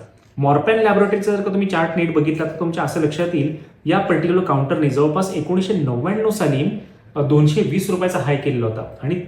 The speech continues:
त्या पर्टिक्युलर पॉईंट नंतर हा कंटिन्युअसली खालती होता, एक बेरिश टेरिटरीमध्ये होता, हा डाऊन ट्रेंडमध्ये होता आणि त्यानंतर जवळपास मागच्या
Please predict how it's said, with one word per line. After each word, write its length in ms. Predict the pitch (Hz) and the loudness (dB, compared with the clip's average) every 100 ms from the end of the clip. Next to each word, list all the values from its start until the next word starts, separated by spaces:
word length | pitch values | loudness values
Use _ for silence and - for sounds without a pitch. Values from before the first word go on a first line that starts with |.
| - | -2
त्या 140 | 160 | 0
पर्टिक्युलर 500 | 220 214 196 208 202 | 2 2 0 0 0
पॉईंट 300 | - 165 170 | -2 -2 0
नंतर 240 | 160 147 | 0 0
हा 120 | 151 170 | -2 -2
कंटिन्युअसली 720 | - 143 139 196 214 196 208 - | 0 0 2 2 0 0 -4 -2
खालती 300 | 151 - 180 | -2 0 0
होता, 360 | 156 151 156 - - - | 2 2 0 -2 -12 -6
एक 180 | 165 165 - - - | -2 -2 -4 -12 0
बेरिश 680 | 139 147 151 - - - - | 6 8 6 2 -2 -10 0
टेरिटरीमध्ये 520 | 156 156 175 170 175 | 0 2 0 0 2
होता, 220 | 156 151 | 2 2
हा 220 | 151 156 143 | 2 0 0
डाऊन 240 | 127 139 | 0 0
ट्रेंडमध्ये 400 | 185 185 185 160 | 0 0 2 2
होता 340 | 131 127 117 - | 0 -2 -6 -4
आणि 100 | 147 | -4
त्यानंतर 480 | 147 165 180 180 185 | -2 0 0 0 0
जवळपास 380 | 175 180 - | -2 -2 -4
मागच्या 380 | 156 123 - 190 | -2 -4 -2 -2